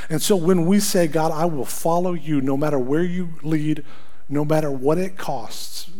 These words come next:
you've already sang that this morning. Do we really mean it? Or are we just giving lip service to God and saying, "Oh, it sounds good and it's got a catchy tune,"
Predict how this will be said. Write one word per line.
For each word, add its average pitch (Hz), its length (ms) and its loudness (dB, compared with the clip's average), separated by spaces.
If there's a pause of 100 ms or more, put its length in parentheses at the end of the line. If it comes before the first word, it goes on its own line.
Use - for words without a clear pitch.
(160)
you've 170 440 0
already 175 200 2
sang 190 360 2
that 117 160 0
this - 200 -2
morning. 131 360 -2 (480)
Do 156 120 0
we 156 140 2
really 156 360 -2
mean 147 240 -4
it? 165 160 -4 (580)
Or 165 140 2
are 170 160 4
we 180 140 4
just 190 260 0
giving 170 300 2
lip 185 180 2
service 151 380 0
to 147 100 -2
God 135 280 0
and 131 140 -2
saying, 135 300 -2
"Oh, 165 140 0
it 190 60 -2
sounds 208 320 0
good 170 260 2
and 165 80 -2
it's 147 140 -4
got 160 140 0
a 147 40 0
catchy 170 380 -2
tune," 131 520 0